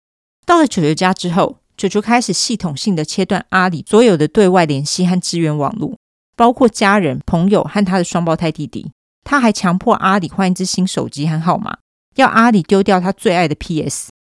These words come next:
来确保他不会透过玩游戏跟朋友联系。这一切都是为了孤立他。我想屁孩们应该对这个方式很熟悉，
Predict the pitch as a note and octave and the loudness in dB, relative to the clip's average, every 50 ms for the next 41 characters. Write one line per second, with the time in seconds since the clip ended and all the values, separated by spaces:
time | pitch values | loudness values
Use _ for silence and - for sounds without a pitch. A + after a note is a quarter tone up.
0 | _ - F#3+ F#3+ - - B3+ A#3 G#3 - D3+ D3 - F3+ G3+ - G3 F#3 F#3 - | _ -2 -2 -2 0 2 2 2 2 2 -4 -2 -2 -4 -4 -2 -2 -2 -2 0
1 | G#3+ G#3 F#3+ - G3+ F3 E3 D#3 D3+ D#3 D#3 D#3+ - - G3 F3+ F#3+ F#3 F#3+ - | -2 -2 0 0 0 0 0 0 0 0 -2 -2 -2 -4 -6 -2 -2 -2 0 0
2 | F#3+ E3+ D3+ C#3+ C#3 - C3+ C3 C#3 - - D3+ - - _ _ _ _ _ _ | -2 -2 -2 -2 -4 -6 -6 -6 -6 -6 -6 -6 -8 -10 _ _ _ _ _ _
3 | _ _ _ - D#4 D4+ A#3 - C4 A#3 - A3+ G#3+ - A3+ A3+ F#3 D#3+ D3+ - | _ _ _ 0 2 2 2 4 2 2 2 2 0 2 2 2 2 2 0 -2
4 | E3+ E3 E3+ D#3 C#3+ - - - - - F3+ - _ _ _ _ _ _ _ - | -4 -4 -4 -4 -4 -6 -4 -6 -6 -6 -8 -12 _ _ _ _ _ _ _ -4
5 | - C#4+ - E4+ A#3 G#3 - - C4 A#3+ G#3 G3+ F#3 F#3 F3 E3 F#3+ G#3 A3+ A3+ | -4 -2 0 2 0 0 0 0 0 2 2 2 2 0 0 0 0 2 2 4
6 | - C4 B3 - G#3+ G#3 G3+ - G#3 G3 G3+ - - A3 G3 F3 E3+ C3+ B2+ - | 4 4 2 2 2 -4 -2 0 0 0 0 0 0 0 0 0 0 -4 -4 -4
7 | - - - - C3+ - - - D#3+ C#3+ | -2 -2 -2 -4 -4 -6 -4 -4 -4 -6